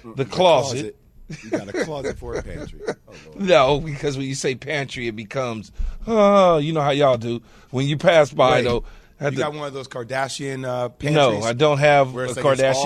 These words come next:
Speaker 2: all
Speaker 1: pantry.
Speaker 2: buttoned up. You got
Speaker 1: No.
Speaker 2: name tags on everything.
Speaker 1: No.
Speaker 2: It's all
Speaker 1: That's,
Speaker 2: slotted.
Speaker 1: that's a lot of extra work for the television cameras,
Speaker 2: Okay.
Speaker 1: and I don't do reality T V in my crib, so
Speaker 2: Well,
Speaker 1: no.
Speaker 2: you're, you're a reality show producer,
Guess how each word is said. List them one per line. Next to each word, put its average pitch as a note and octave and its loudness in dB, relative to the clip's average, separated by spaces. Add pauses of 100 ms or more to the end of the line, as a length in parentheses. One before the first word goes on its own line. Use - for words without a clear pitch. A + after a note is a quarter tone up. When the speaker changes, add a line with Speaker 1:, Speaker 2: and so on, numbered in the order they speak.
Speaker 2:
all D3+ 0
Speaker 1:
pantry. C#3+ 0
Speaker 2:
buttoned C#3+ -2
up. C#3 -2
You B2 -12
got B2 -4
Speaker 1:
No. G2+ -8
Speaker 2:
name D3 -6
tags D3 -4
on C#3+ -6
everything. C3+ -2
Speaker 1:
No. B2+ -8
Speaker 2:
It's A#2 -10
all C#3 -6
Speaker 1:
That's, D3 0
Speaker 2:
slotted. C3 0
Speaker 1:
that's D#3+ 2
a C#3+ 0
lot D#3 4
of D3 -2
extra D#3+ -2
work D3 0
for D3 -8
the B2+ -8
television A#2+ -4
cameras, A#2 -10
Speaker 2:
Okay. - -12
Speaker 1:
and D3+ 2
I D3+ 4
don't C#3+ 0
do C#3+ 0
reality B2+ 0
T C3 -6
V B2 -6
in A#2 -6
my A2 -6
crib, G2 -10
so A2 -4
Speaker 2:
Well, B2+ 0 (120)
Speaker 1:
no. - -6
Speaker 2:
you're, D#3+ -2
you're D3 -6
a D3+ -4
reality D3 -4 (200)
show D3+ -4
producer, D3 -8